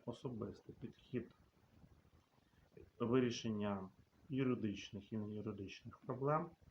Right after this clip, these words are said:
нестандартними методами, навіть поза межами права. Я пропоную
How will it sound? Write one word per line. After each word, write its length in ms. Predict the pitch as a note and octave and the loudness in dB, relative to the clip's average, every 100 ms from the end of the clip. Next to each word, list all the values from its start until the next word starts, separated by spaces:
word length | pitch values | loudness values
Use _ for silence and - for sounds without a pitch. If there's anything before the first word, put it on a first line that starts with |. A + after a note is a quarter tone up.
| - _ _ - - _ _ _ - | -20 _ _ -20 -20 _ _ _ -2
нестандартними 960 | D#3 E3 - D#3+ B2 B2 B2 - A#2+ A2+ | 2 2 2 2 8 10 8 6 0 2
методами, 760 | G#2+ F#2+ - G2+ B2 C3+ A2+ - | 2 -2 -6 -10 -10 -10 -10 -2
навіть 480 | A2 C3 B2 A#2 - - | 4 6 6 2 -6 0
поза 280 | C3+ G#2 G2 | 0 0 0
межами 540 | G2+ G2+ G2+ G2 G#2 - | 0 0 -2 -6 -6 -2
права. 480 | A#2 G#2+ F2+ F2+ F#2 C3 | 2 2 0 -8 -8 -2
Я 240 | A2 G#2 | 2 2
пропоную 840 | - - - G#2+ G#2+ G2 F#2+ F2+ | 0 -10 -4 -2 -2 -4 -6 -10